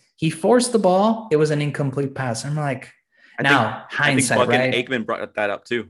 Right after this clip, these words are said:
Speaker 1: Right. It's easy for me to say it <laughs> because I'm watching it out of my couch and, you know, in the moment. But if you're that guy, if you're that dude, right, and he had a great season, man,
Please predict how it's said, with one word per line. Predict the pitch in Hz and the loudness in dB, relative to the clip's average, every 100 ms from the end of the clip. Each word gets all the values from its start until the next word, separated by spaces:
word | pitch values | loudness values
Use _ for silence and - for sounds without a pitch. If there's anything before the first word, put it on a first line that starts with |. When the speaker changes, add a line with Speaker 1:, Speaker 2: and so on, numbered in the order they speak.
| - | -4
Speaker 1:
Right. | 120 120 113 | 0 2 2
It's | 135 127 120 | 0 -2 -2
easy | 175 185 170 | 2 4 2
for | - 135 | 0 0
me | 143 160 | 0 0
to | 139 | 0
say | - 160 156 | 2 2 4
it | 135 | 2
<laughs> | |
because | 135 139 | 0 0
I'm | 139 139 | -2 0
watching | 147 160 160 147 | 0 2 0 -2
it | 139 | 4
out | 139 | 4
of | 143 | 4
my | 139 | 2
couch | 123 - 165 135 123 - | -2 0 2 2 0 -2
and, | 117 113 - | 0 -2 -4
you | 131 | -2
know, | 127 135 | 0 0
in | 151 151 | 0 0
the | 143 | 0
moment. | 160 170 117 117 | 2 2 0 0
But | 151 | 2
if | 143 143 | 2 2
you're | 165 208 | 0 2
that | 202 135 | 2 0
guy, | 127 127 156 180 190 - | -2 0 0 0 -2 -4
if | - 123 135 | -4 -4 0
you're | 151 | 0
that | 147 117 110 | 2 -2 -2
dude, | 120 135 156 | 0 0 0
right, | 123 135 156 - _ _ | -2 -2 -4 -10 _ _
and | 107 120 | -6 -4
he | 120 | -2
had | 131 | -2
a | |
great | 120 123 123 - | -2 -2 -2 -2
season, | 127 117 113 - _ _ _ _ - | -2 -2 -4 -12 _ _ _ _ -10
man, | 151 170 147 110 - | -2 0 0 -2 -6